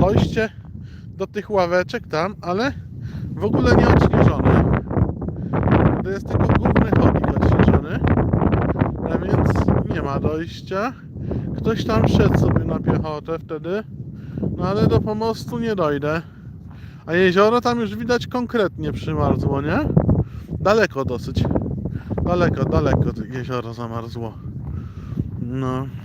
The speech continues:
Tutaj po tym, po tym to w ogóle się nie przejdę. To już całkiem, kurczę, za, zawyli-, znaczy tu kawałek mogę, o.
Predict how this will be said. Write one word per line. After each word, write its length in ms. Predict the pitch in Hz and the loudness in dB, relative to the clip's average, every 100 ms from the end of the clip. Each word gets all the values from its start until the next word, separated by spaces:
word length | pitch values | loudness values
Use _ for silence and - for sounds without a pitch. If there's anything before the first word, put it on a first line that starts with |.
| - - - - - - - - - - | -12 -12 -12 -12 -12 -12 -12 -14 -18 -4
Tutaj 320 | 240 262 220 | 0 6 6
po 140 | 208 202 | 4 2
tym, 240 | 214 190 - - _ _ _ - - _ | 2 0 -6 -20 _ _ _ -20 -20 _
po 120 | 202 | 0
tym 160 | 220 220 | 0 0
to 140 | 202 | 2
w 60 | 156 | 2
ogóle 360 | 175 220 240 202 | 0 2 4 4
się 160 | 214 | 0
nie 160 | 214 208 | -2 -4
przejdę. 600 | - 214 202 190 185 180 - - - - - - - - - - - | -2 -2 0 2 2 0 -4 -4 -4 -2 -2 -2 -4 -4 -8 -10 -4
To 80 | |
już 220 | 180 151 - | -2 -4 -2
całkiem, 540 | 190 185 180 185 175 | 4 4 4 -4 -6
kurczę, 460 | - 175 170 170 160 | -4 -4 -4 -6 -4
za, 280 | 160 156 151 - | -4 -4 -8 -10
zawyli-, 400 | 151 151 156 156 156 - - - | -8 -6 -6 -8 -10 -12 -10 -6
znaczy 260 | 185 214 | -6 -6
tu 140 | - 214 | -6 2
kawałek 460 | 208 196 175 156 | 4 6 6 4
mogę, 360 | 160 156 135 113 | -2 -2 -2 -2
o. 200 | 120 | -4